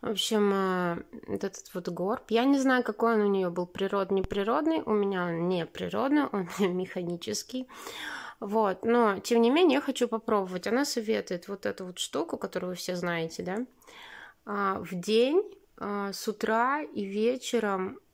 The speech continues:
м, массировать вот так. Ну, я не знаю, для кого это подходит. Для тех, у кого это от природы, или для тех, кто это приобрёл, так скажем, да. Вот,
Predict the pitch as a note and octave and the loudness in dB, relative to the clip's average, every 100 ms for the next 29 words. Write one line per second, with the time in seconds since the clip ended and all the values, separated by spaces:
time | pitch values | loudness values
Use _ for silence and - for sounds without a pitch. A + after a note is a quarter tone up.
0 | _ _ G3+ G3+ G3 F#3+ F#3+ - - G#3 | _ _ -4 -2 -2 -2 -2 -6 -6 -2
1 | G#3+ G#3 - G#3+ G3+ F3+ F3+ - F#3 - | -2 -2 -4 -2 -2 -4 -10 -12 -18 -12
2 | F3 F3 - - - A3 A#3 G#3+ - _ | -10 -10 -14 -18 -6 0 2 2 -4 _
3 | - - - G#3 A#3 C4 B3 A3+ A3 G3 | -6 -6 -10 0 2 2 2 2 2 2
4 | F#3 F3+ F#3 F3+ E3+ - - F#3 F#3 F3+ | -2 -2 -2 0 -2 -6 -6 -2 -2 0
5 | F#3+ F#3+ - G#3 G#3 G#3 G3 G3 F#3+ F#3+ | -2 -2 -6 -4 -2 -2 0 0 -2 -4
6 | F3+ - G#3 B3+ D#4 A#3+ G3+ G3+ G3 F#3+ | -4 -4 -2 0 2 2 2 -2 -4 -4
7 | F#3+ G3+ A#3 - G3 F#3+ - - - - | -2 -4 -4 -2 0 0 -4 -12 -18 -18
8 | - - - _ A3+ A3 - A#3+ B3 B3 | -16 -18 -20 _ 0 2 2 6 6 6
9 | G#3+ A3 F#3+ F#3 F#3 - G3 F3+ F3+ F#3 | 4 4 4 0 -6 -4 -2 -2 0 -2
10 | G3 C#4 A#3 G#3 | 0 -2 -2 -2